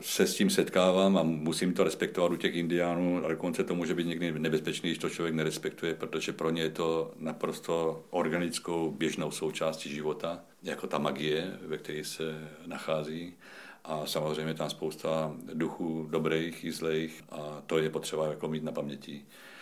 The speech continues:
Protože když to člověk nerespektuje, tak se dostává opravdu do,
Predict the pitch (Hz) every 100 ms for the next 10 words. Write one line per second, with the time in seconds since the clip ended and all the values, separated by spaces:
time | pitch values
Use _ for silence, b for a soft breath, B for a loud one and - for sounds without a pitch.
0 | B B - - 82 85 90 80 85 85
1 | 85 76 76 - 85 - 90 80 82 -
2 | 76 85 82 - 82 78 82 80 78 78
3 | 82 85 78 80 80